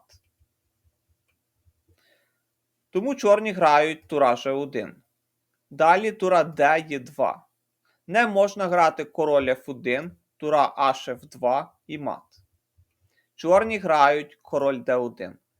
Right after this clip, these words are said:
Хід білих, знайдіть простий виграш. Правильний хід це король Ф два. Атакуємо туру, і білі її виграють. Адже тура не може покинути першу горизонталь, тура Аш один.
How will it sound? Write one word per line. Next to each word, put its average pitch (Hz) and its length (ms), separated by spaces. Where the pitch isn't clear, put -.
Хід 156 420
білих, 160 500
знайдіть 139 560
простий 135 380
виграш. - 580
Правильний 190 540
хід 233 260
це 170 100
король 160 380
Ф 139 160
два. 117 340
Атакуємо 185 760
туру, 185 580
і 185 120
білі 165 380
її 156 360
виграють. 143 680
Адже 175 260
тура 196 280
не 185 120
може 190 280
покинути 165 540
першу 156 460
горизонталь, 151 640
тура 135 380
Аш - 200
один. 117 320